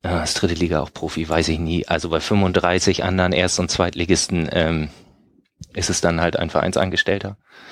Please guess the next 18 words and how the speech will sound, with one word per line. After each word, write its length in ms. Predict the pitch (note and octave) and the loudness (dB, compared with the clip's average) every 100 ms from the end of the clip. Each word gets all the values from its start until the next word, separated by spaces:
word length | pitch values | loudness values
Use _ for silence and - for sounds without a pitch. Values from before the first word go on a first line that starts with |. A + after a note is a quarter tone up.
| - - - - | -20 -20 -20 -4
Und 760 | F#2 F2+ E2+ E2+ E2 E2 - - _ _ _ _ - | 2 4 6 4 2 -2 -4 -8 _ _ _ _ -4
dann 320 | - E2 F2 - | 0 2 0 -2
mussten 340 | - G2 - F#2 | 2 2 2 -2
wir 80 | |
viele 220 | E2+ A2+ G2 | -2 -2 0
Gespräche 400 | F2 - E2+ E2+ | 0 2 0 0
mit 120 | E2 | -2
der 100 | D2+ | 0
D 120 | D2 | 0
F 140 | D2+ - | -2 0
L 220 | F#2+ G2+ | 2 2
und 160 | - | -2
dem 60 | - | -6
F 120 | - | -10
C 80 | - | -6
Sankt 220 | - D2+ | -4 -2
Pauli 560 | F#2+ G2 F#2+ F#2 F#2 - - - | 0 2 2 -2 -4 -10 -20 -8
und 480 | E2+ D#2+ - - | -6 -4 -6 -8